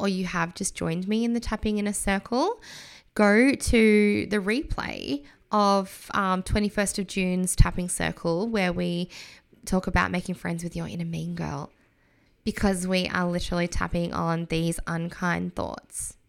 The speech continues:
That's just a side note. Now, if something like your thoughts, which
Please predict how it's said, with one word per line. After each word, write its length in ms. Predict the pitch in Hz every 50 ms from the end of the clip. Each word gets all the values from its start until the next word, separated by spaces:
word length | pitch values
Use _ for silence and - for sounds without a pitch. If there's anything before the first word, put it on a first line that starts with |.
| _ _ _
That's 180 | - - - -
just 200 | - 175 - -
a 40 | 190
side 320 | - - - 92 87 - -
note. 280 | - 50 50 50 - - _ _ _ _ _ _ _ _ - - - - - - - - _ _ _ _ _ _ _ _ _ _ _ _ _ _ _ _ _ _
Now, 460 | - 240 240 233 226 226 214 - - - _ _ _ _ _ _ _ _ _ _ _ -
if 100 | 277 -
something 560 | - 302 311 311 311 403 381 359 349 - - - _ _ _ _ _ _ _ _ _ _ - 247
like 320 | 240 285 277 277 269 -
your 200 | - 240 233 233
thoughts, 920 | 233 - - - - 320 320 285 254 226 - - - - - - - - - -
which 580 | 220 214 220 247 233 202 - - - - -